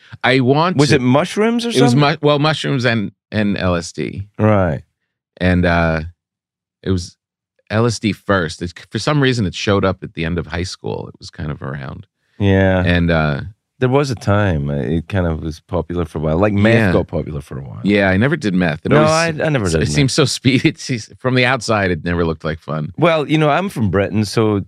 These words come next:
Speaker 2: teeth are a challenge anyway.
Speaker 1: <laughs>
Speaker 2: And if you add meth on top of that, it's like, wh-, where are you gonna go with that? It's
Speaker 1: Yeah.
Speaker 2: like
Speaker 1: <laughs> Uh, and then mushrooms w-, went longer, and it seemed more natural and more fun. And I remember hearing Jerry Garcia saying,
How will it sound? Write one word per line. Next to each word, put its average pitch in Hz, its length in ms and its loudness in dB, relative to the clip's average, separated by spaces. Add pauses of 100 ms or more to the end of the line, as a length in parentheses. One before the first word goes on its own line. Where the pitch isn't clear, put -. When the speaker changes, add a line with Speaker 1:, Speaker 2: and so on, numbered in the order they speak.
Speaker 2:
teeth 147 260 0
are 101 80 4
a 82 60 2
challenge 85 520 0
anyway. 135 640 2 (120)
Speaker 1:
<laughs> 156 200 -8
Speaker 2:
And 117 240 4
if 113 160 0
you 123 80 6
add 131 320 2
meth 98 400 0
on 90 160 0
top 90 280 0
of 117 80 2
that, 143 300 0
it's 85 140 -2
like, - 160 -6
wh-, 73 260 -6
where 101 160 0
are 104 40 2
you 104 100 2
gonna 110 160 2
go 135 160 2
with 80 140 0
that? 104 260 0
It's 202 220 2
Speaker 1:
Yeah. 120 220 4 (120)
Speaker 2:
like 143 120 0 (440)
Speaker 1:
<laughs> 170 400 -4
Uh, 95 440 0 (160)
and 104 140 0
then 107 160 2
mushrooms 104 600 0
w-, - 360 -14 (260)
went 87 280 -2 (140)
longer, 80 640 -2 (120)
and 85 140 -2
it 85 160 -4
seemed 82 300 -4
more 80 200 -2
natural 76 460 -2
and 78 80 0
more 78 140 0
fun. 78 400 -2
And 73 100 0
I 110 60 4
remember 127 280 2
hearing 110 300 2
Jerry 98 260 0
Garcia 90 560 -2
saying, 78 540 -6